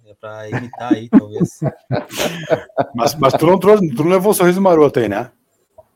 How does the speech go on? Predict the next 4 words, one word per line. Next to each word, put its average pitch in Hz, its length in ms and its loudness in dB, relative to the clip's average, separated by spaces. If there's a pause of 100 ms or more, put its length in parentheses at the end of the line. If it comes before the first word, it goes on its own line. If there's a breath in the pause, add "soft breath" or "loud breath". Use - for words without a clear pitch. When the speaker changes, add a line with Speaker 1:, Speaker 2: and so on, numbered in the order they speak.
(2250)
Speaker 1:
Não, 131 720 -2
não, - 20 -20
não, 101 240 -16
não. 95 300 -20